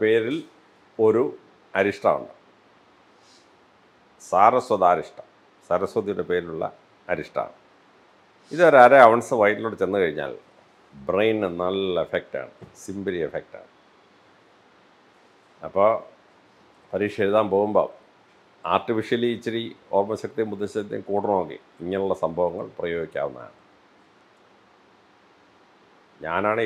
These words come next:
ഏഴ് ഡിഗ്രി എടുത്തു, രണ്ട് പി എച്ച് ഡി എടുത്തു, രണ്ട് തവണ ഐ എ എസ് പരീക്ഷ പാസ്സായി, നൂറ്റി എഴുപത്തിനാല് പബ്ലിക് എക്സാമിനേഷൻ ഞാൻ പാസ്സായിട്ടുണ്ട്, ഒമ്പടുത്ത റാങ്കാണ്. ഞാൻ ഏത് പരീക്ഷയ്ക്ക് പോകണമെങ്കിലും രാവിലെ ഒരു ബ്രഹ്മി ടാബ്ലറ്റും കഴിക്കും.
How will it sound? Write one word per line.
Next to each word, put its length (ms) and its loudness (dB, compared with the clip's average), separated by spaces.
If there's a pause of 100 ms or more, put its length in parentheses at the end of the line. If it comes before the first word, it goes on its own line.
ഏഴ് 200 2
ഡിഗ്രി 280 -6
എടുത്തു, 240 -8 (720)
രണ്ട് 260 -4
പി 140 -2
എച്ച് 200 -10
ഡി 100 0
എടുത്തു, 260 -6 (460)
രണ്ട് 200 -2
തവണ 160 2 (120)
ഐ 100 -6
എ 60 4
എസ് 140 -4
പരീക്ഷ 340 -4
പാസ്സായി, 420 -2 (720)
നൂറ്റി 300 -4
എഴുപത്തിനാല് 560 0
പബ്ലിക് 300 -2
എക്സാമിനേഷൻ 400 -2
ഞാൻ 160 -4
പാസ്സായിട്ടുണ്ട്, 560 -4 (320)
ഒമ്പടുത്ത 500 -2
റാങ്കാണ്. 420 -6 (1700)
ഞാൻ 220 2 (640)
ഏത് 320 2
പരീക്ഷയ്ക്ക് 400 -4
പോകണമെങ്കിലും 500 -6 (260)
രാവിലെ 460 4
ഒരു 80 -4
ബ്രഹ്മി 480 -4
ടാബ്ലറ്റും 440 0
കഴിക്കും. 340 -6